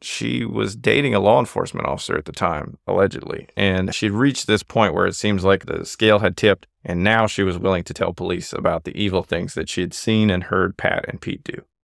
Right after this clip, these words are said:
And Coleman says that he never caught Denise on a lie. It always led to incredible stuff that they were never able to find anything that kinda impeached anything she said. And so he seemed to be defending her in the sense that even though she certainly had a part in all this, that at least at this point, she really was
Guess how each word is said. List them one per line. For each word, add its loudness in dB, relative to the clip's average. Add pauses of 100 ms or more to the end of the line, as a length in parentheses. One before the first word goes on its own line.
(220)
And -8
Coleman 4
says 4
that 2
he 0
never 2
caught 4
Denise -8
on -8
a -10
lie. -8 (220)
It -4
always 2
led 0
to -4
incredible 0
stuff -2
that -12
they -2
were -2
never 2
able -2
to -8
find 2
anything -4
that -6 (120)
kinda -4
impeached -6
anything -4
she -10
said. -2
And -10
so 0
he 2
seemed 2
to 0
be 0
defending 0
her 2
in 2
the 0
sense -4
that -2
even 0
though 4
she -6 (100)
certainly 2
had 2
a 4
part 2
in -2
all 0
this, -4
that -4
at 0
least -2
at -8
this 0
point, -2
she -8
really 4
was 0